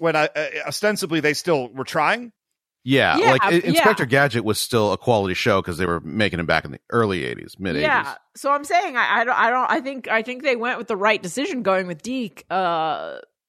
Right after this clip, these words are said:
Speaker 3: based on this car-, <laughs> watching this cartoon. Uh, but they, but the, this cartoon, the Filmation Ghostbusters, which, which nowadays, anytime they release it,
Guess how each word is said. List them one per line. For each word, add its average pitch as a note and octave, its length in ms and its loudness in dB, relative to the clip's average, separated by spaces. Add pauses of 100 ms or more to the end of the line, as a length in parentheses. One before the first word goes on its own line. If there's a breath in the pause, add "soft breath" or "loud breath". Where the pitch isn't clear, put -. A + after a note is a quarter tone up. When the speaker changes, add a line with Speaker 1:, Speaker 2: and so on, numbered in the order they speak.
(140)
Speaker 3:
based A3 400 0
on F3+ 480 0 (360)
this F3+ 440 -2
car-, - 380 0
<laughs> A#3 80 0
watching A3+ 500 0
this A#3+ 200 0
cartoon. D#3+ 600 -6 (420 loud breath)
Uh, A3 240 6
but C4 200 4
they, C#4 140 6
but A3 300 0
the, D#4 340 2
this B3+ 280 2
cartoon, G#3+ 460 2
the G3+ 60 -4
Filmation G#3+ 800 -2
Ghostbusters, F3 640 -2
which, F#3+ 280 -4 (160)
which G3+ 400 -2
nowadays, G3+ 1200 0 (320 soft breath)
anytime G#3+ 440 -2
they G3 120 0
release G3 540 -2
it, F3 240 0